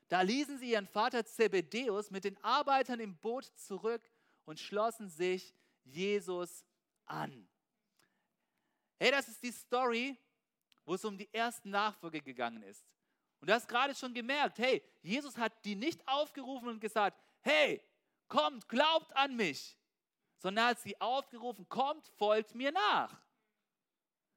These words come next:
Und damit will ich nicht sagen, dass es nicht wichtig ist, was du glaubst. Natürlich ist es wichtig, dass du glaubst. Auch die Jünger haben geglaubt. Sie haben an Jesus geglaubt, nachdem er auferstanden war und sich ihm ge-, ihnen gezeigt hat.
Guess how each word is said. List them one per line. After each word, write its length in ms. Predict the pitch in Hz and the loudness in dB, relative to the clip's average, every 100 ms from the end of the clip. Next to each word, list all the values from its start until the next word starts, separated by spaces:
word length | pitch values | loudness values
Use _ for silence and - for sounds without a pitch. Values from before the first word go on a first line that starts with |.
| _ _ _ | _ _ _
Und 140 | 170 190 | 0 4
damit 300 | 277 269 202 | 6 4 -2
will 120 | 226 | -4
ich 120 | 208 | -4
nicht 240 | 220 226 - | -4 -4 0
sagen, 300 | 330 330 220 | 0 2 4
dass 140 | 196 | 2
es 120 | 190 | 2
nicht 260 | 196 190 175 | -10 -10 -4
wichtig 360 | 302 330 262 233 | -2 -2 -4 -6
ist, 220 | 214 170 | -6 -4
was 220 | 185 - | -4 -4
du 100 | 175 | -14
glaubst. 720 | - 320 330 143 - - _ _ _ _ _ - | 2 4 4 0 -6 -20 _ _ _ _ _ 0
Natürlich 560 | 233 330 392 359 220 | 0 4 2 2 -2
ist 200 | 247 240 | -4 -2
es 220 | 220 - 196 | -4 -4 -2
wichtig, 400 | 247 - 220 - | -2 -2 -4 2
dass 260 | 190 190 | 2 2
du 100 | 185 | -8
glaubst. 540 | 175 226 214 - - - _ _ - | 2 4 4 0 -8 -20 _ _ -2
Auch 160 | 226 | -2
die 160 | 220 180 | -2 -8
Jünger 440 | 151 349 370 339 | -4 0 4 6
haben 300 | 247 226 196 | 6 4 2
geglaubt. 640 | 180 170 170 156 123 - | 0 2 4 4 4 -2
Sie 160 | - 151 | -6 0
haben 280 | 226 277 226 | 2 2 0
an 240 | 175 165 | -6 -6
Jesus 380 | 170 262 226 - | -4 -6 -6 -6
geglaubt, 440 | 180 233 320 320 | -4 0 2 0
nachdem 320 | 202 185 185 180 | -2 -2 0 0
er 80 | |
auferstanden 640 | 196 285 175 - 294 330 226 | 0 -2 -4 -2 -2 -2 -4
war 160 | 190 190 | 0 0
und 100 | 185 | -4
sich 220 | 202 220 | -12 -12
ihm 120 | 220 | -10
ge-, 160 | 240 226 _ _ | -10 -12 _ _
ihnen 200 | 233 254 | -4 -4
gezeigt 480 | 285 294 359 349 - | -4 4 6 6 2
hat. 160 | 120 | -6